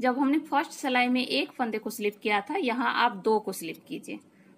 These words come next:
दो फंदों को slip कीजिए इस तरह से, और बाकी सारे दो में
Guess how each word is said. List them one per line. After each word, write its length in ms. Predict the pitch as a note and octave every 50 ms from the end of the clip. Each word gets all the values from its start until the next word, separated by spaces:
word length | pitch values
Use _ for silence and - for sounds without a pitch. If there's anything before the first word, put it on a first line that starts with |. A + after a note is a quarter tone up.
| - -
दो 160 | G#3 A#3+ B3
फंदों 300 | B3 B3 A#3+ A3+ A3+ A3+
को 120 | A3 - -
slip 320 | - - - E3 D#3 - -
कीजिए 340 | - - - - A3+ G3 G3 - _ - - _ - -
इस 180 | - F#3 -
तरह 160 | - G#3 A3
से, 180 | A3+ - E4+ F#4+ - - - _ - - _ -
और 240 | - - B3 C4+ C4+
बाकी 360 | B3+ C#4 C#4 D4+ D4+ G4+ G4+
सारे 380 | F#4 - - D4+ D#4+ D#4+ F#4 F4+
दो 180 | A3+ B3 A#3+ A#3+
में 160 | A#3+ B3 D4